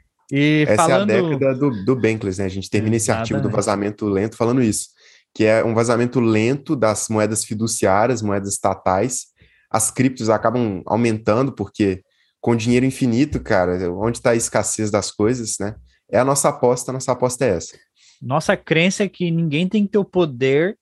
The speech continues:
Speaker 1: de imprimir dinheiro, né? Ninguém tem que ter aquele poder máximo de apertar um botão e colocar milhões, bilhões no sistema. Eu acho que isso daí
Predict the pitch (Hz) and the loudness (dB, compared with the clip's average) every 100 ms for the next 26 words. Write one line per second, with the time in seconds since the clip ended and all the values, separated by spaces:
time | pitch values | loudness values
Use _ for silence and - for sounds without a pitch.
0 | - 147 190 190 202 170 156 160 185 208 | -14 -4 -2 0 0 0 0 -2 -2 0
1 | 160 170 131 127 127 127 135 196 214 180 | 0 0 0 -2 -4 -4 -2 -2 -2 -4
2 | - 156 147 - 143 - 143 143 160 135 | -2 -2 -2 -2 -4 -2 -2 2 0 2
3 | 135 170 - 151 147 - 147 151 151 147 | 2 2 0 -2 -2 -2 -2 0 0 0
4 | 139 - 139 160 170 160 156 143 139 147 | 0 0 2 2 0 -2 -2 -2 0 -2
5 | 147 147 135 151 143 127 151 127 147 165 | 0 0 0 0 -2 0 0 2 0 0
6 | 135 120 - 127 135 - 127 - 117 110 | -4 -8 -12 -8 -8 -6 -8 -4 -2 -2
7 | 120 127 - 143 - 139 143 147 | -2 -4 -8 -10 -2 0 0 -2